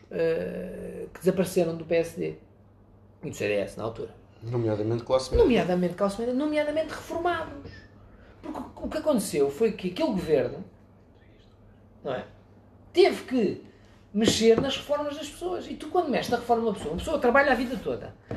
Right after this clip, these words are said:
Speaker 1: chega àquele momento e diz assim, "Mas vocês estão a mexer na minha reforma?"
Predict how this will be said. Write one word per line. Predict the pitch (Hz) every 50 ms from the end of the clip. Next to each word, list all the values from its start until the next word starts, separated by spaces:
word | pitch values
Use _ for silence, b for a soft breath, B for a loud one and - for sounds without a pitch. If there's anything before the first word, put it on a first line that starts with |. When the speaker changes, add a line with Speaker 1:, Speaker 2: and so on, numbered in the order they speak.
| B B B
Speaker 1:
chega | - - - 294 294 277
àquele | 269 - 285 285
momento | 269 233 208 180 156 135 123 - -
e | - 185
diz | 175 185 170 -
assim, | - 135 139 -
"Mas | 180 180
vocês | 185 226 226 - 220
estão | 214 - 226
a | 214 196
mexer | 180 - 208 208
na | 190
minha | 185 202 226 240 240
reforma?" | - - - - - - 104 101 - - 175 185 185 -